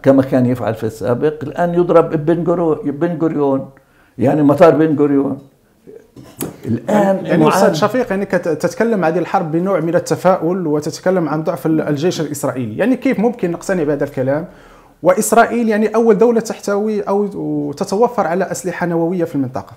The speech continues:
Speaker 1: طيب، أنا عم بحكي لك، إحنا إذا بتصير حرب نووية تتفضل إذا بتقدر،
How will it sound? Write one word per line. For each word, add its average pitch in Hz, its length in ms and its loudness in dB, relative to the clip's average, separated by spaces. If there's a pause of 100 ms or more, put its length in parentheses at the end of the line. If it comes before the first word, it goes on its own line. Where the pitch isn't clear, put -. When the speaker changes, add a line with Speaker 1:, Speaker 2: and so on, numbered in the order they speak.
(120)
Speaker 1:
طيب، 277 240 0
أنا 208 160 0
عم 160 140 -2
بحكي 202 340 2
لك، 131 200 0
إحنا 139 220 -4
إذا 139 140 -2
بتصير 180 240 -4
حرب 185 300 -2
نووية 165 680 4
تتفضل 151 480 -4
إذا 127 200 -2
بتقدر، 131 460 0